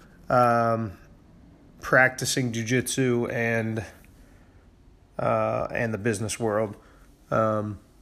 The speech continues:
so I just came up with, uh, like, three or four points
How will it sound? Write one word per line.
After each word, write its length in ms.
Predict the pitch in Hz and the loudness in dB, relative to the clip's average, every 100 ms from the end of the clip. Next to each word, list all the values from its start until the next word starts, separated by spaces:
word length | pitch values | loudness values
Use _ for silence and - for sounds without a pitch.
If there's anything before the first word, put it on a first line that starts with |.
| - - - - - - - - - | -20 -20 -20 -20 -20 -20 -20 -16 -2
so 100 | 139 | 0
I 60 | |
just 160 | 127 139 | 2 2
came 160 | 156 139 | 4 4
up 180 | 139 | 4
with, 240 | 139 131 139 | 2 2 4
uh, 300 | 127 123 123 | 6 6 6
like, 160 | 123 - | 2 0
three 220 | 139 135 | 2 4
or 60 | |
four 640 | 120 - 135 131 131 120 - - _ _ _ - _ _ _ _ _ _ - - - - _ _ - - - | 2 2 4 4 2 0 -6 -20 _ _ _ -20 _ _ _ _ _ _ -20 -20 -20 -20 _ _ -20 -20 -8
points 760 | - 151 139 139 - - - | 0 2 0 -2 -4 -4 -6